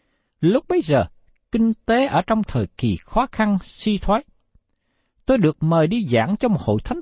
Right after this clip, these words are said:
Tin Lành nhỏ ở vùng quê. Vào Chủ nhật đó, tôi giảng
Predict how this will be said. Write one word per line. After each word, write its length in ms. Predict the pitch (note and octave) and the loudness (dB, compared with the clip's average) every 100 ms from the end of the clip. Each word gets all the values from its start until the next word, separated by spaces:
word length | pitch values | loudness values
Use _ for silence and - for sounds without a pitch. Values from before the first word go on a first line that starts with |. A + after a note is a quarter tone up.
| _ | _
Tin 140 | A#3+ | 0
Lành 240 | G#3 A2+ G#2+ | 2 2 2
nhỏ 300 | G2+ F2+ - | 2 0 0
ở 120 | F3+ F3+ | -2 -2
vùng 200 | A#2+ D#2 | -4 -4
quê. 220 | A#2+ D3 B2+ - _ _ _ _ _ _ _ _ - | -2 -2 -2 -14 _ _ _ _ _ _ _ _ 0
Vào 160 | C#3+ | 0
Chủ 140 | - E4 | 0 -2
nhật 180 | F#3+ - | -2 0
đó, 240 | F3+ A#3+ - _ - - | 0 0 -4 _ -20 -4
tôi 180 | A#3 D3+ | -2 0
giảng 280 | A2 B2+ | -2 -2